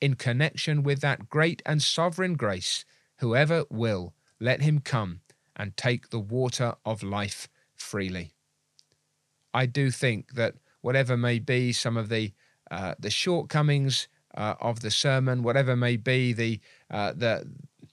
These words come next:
the way in which Spurgeon perhaps changes his approach for those two different points,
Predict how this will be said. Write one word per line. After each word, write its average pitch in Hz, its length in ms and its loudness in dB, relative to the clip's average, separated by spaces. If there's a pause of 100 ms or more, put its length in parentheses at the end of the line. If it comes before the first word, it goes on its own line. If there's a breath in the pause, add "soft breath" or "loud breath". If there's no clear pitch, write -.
(3000 soft breath)
the 131 100 -2
way 147 260 6
in 135 100 6
which - 420 0
Spurgeon 135 600 2
perhaps 131 380 2
changes 135 800 2 (200 soft breath)
his 127 300 0 (100)
approach - 680 -2 (160)
for - 100 -6
those 120 220 0
two 135 240 0
different 117 520 -4
points, - 560 0